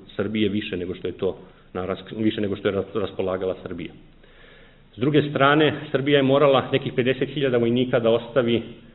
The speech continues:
na Kosovu i prema Albaniji, strahujući od eventualnog napada Austro-Ugarske ili strahujući od napada iz Albanije koji bi organizovala Austro-Ugarska.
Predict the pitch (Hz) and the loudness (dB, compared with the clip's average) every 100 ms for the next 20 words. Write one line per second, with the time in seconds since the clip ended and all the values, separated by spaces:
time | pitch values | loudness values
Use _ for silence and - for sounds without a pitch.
0 | _ 110 101 127 120 - 123 110 107 107 | _ -4 -2 2 0 2 -2 0 -2 0
1 | 104 104 104 85 80 - - - - - | 2 2 0 -2 -6 -12 -20 -20 -14 0
2 | 104 - 98 95 95 101 101 95 95 95 | 0 2 -4 -2 -2 0 -2 -4 -4 -4
3 | 92 98 90 90 92 92 - 104 110 - | -2 -4 -4 -2 -2 -4 -4 0 0 -2
4 | - 98 92 - 101 - 92 92 98 92 | -4 -4 -4 -4 -4 -4 -8 -6 -6 -4
5 | - 92 92 95 101 101 95 90 92 90 | -4 -4 -4 -4 -2 -2 -2 -4 -4 -4
6 | 87 95 87 82 82 82 - 82 78 - | -4 -6 -6 -8 -10 -12 -12 -14 -14 -18
7 | - | -20